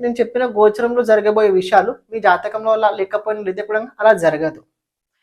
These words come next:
ఎందుకంటే సపోజ్ ఎగ్జాంపుల్ అనుకోండి, నేను గోచరం లోపల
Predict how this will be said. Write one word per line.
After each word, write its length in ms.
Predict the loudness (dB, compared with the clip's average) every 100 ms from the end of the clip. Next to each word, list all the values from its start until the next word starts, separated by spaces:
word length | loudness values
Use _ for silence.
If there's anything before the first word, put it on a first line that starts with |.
| _ _
ఎందుకంటే 360 | -2 -2 0 -2 -2
సపోజ్ 260 | -2 0 0
ఎగ్జాంపుల్ 400 | 2 0 0 0 0
అనుకోండి, 380 | 2 -2 0 -2
నేను 160 | -2 4
గోచరం 340 | 4 4 0 0
లోపల 240 | 2 0